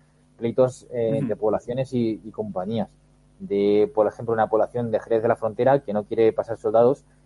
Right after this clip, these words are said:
Speaker 1: y paga a un capitán para que no pasen soldados. Eso también nos relaciona mucho con las corruptelas, eso es corrupción pura y dura,
Speaker 2: Sí.
Speaker 1: que existía en la época y es así. Pero, aparte de todo eso, claro,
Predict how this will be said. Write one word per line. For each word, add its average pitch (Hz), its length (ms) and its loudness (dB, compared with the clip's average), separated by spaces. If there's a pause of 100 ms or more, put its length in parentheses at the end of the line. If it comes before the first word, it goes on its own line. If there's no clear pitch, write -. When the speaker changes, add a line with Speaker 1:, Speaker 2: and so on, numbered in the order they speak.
(120)
Speaker 1:
y 127 120 -8
paga 127 220 8
a - 20 8
un 127 100 2
capitán 117 380 2
para 107 140 2
que 104 100 -4
no 101 80 0
pasen - 220 -2
soldados. 190 340 -2 (240)
Eso - 100 -20
también 107 340 -4 (100)
nos 107 120 -6
relaciona 107 300 -2
mucho 110 200 -8
con 107 120 -2
las 101 120 -2
corruptelas, 101 600 -2 (100)
eso - 120 -20
es - 40 -20
corrupción 104 440 -4
pura 90 180 -8
y 98 40 -4
dura, 120 160 -2 (100)
Speaker 2:
Sí. - 240 -16 (520)
Speaker 1:
que 123 80 0
existía 104 380 -4
en 113 80 0
la 101 80 0
época 110 400 0
y 104 60 -4
es 95 100 -6
así. - 160 -16 (920)
Pero, 156 280 10 (320)
aparte 117 320 0
de 120 60 2
todo 127 180 4
eso, 131 200 -2
claro, 131 260 2